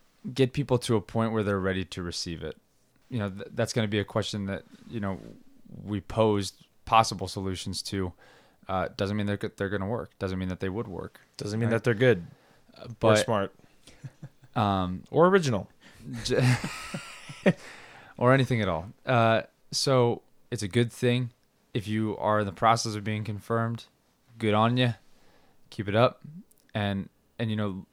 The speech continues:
Speaker 1: it's something to look forward to as well. It's not just a, a box to check off. It's, it is the ability to go out into the street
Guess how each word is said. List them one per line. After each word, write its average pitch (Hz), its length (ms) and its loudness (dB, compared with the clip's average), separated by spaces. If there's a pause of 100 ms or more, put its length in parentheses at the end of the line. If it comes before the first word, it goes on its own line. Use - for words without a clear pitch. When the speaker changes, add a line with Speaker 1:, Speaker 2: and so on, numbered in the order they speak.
(120)
Speaker 1:
it's 123 140 -2
something 151 200 4
to 123 60 4
look 110 120 0
forward 107 420 0
to 82 320 -6
as 95 140 -8
well. 95 200 -2
It's - 140 -8
not 101 140 -2
just - 200 -8
a, 90 80 -6 (120)
a 92 60 -6
box 92 320 0
to 95 100 -8
check - 300 -8
off. 85 220 -2
It's, - 300 -8 (920)
it 101 140 -2
is 101 320 -2 (260)
the 107 160 -2
ability 95 460 0
to 90 500 -6 (1000)
go 98 180 2
out 95 180 4
into 92 180 -6
the 90 80 -6
street 92 460 -6